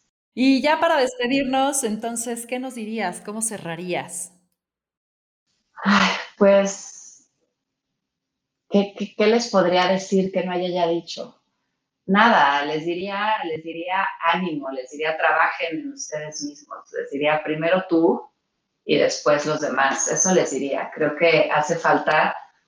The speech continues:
Speaker 2: hace falta que alguien valide el egoísmo, bien entendido, ¿no? Y, y yo diría eso, seamos más egoístas, seamos más, eh, que se nos desborde el amor propio.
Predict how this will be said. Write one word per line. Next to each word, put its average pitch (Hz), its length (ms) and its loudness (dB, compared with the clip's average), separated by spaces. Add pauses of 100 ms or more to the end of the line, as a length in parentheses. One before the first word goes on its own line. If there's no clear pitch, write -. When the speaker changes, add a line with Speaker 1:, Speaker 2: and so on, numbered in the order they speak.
(340)
Speaker 2:
hace - 260 6
falta 185 380 2
que 175 100 4
alguien 165 540 4
valide 147 920 2 (520)
el 143 200 0
egoísmo, 135 720 -6 (260)
bien 120 300 4
entendido, - 640 -6 (120)
¿no? - 320 0 (560)
Y, 139 760 -4
y 156 180 0
yo 165 100 10
diría 165 360 4
eso, - 240 -2
seamos 160 480 0
más 185 240 -2
egoístas, 147 720 -6
seamos 156 480 -2
más, 160 600 -4 (380)
eh, 131 420 2
que 143 100 -6
se 143 140 -6
nos 143 180 -2
desborde 165 680 4
el 143 100 4
amor 143 360 -4
propio. - 380 -4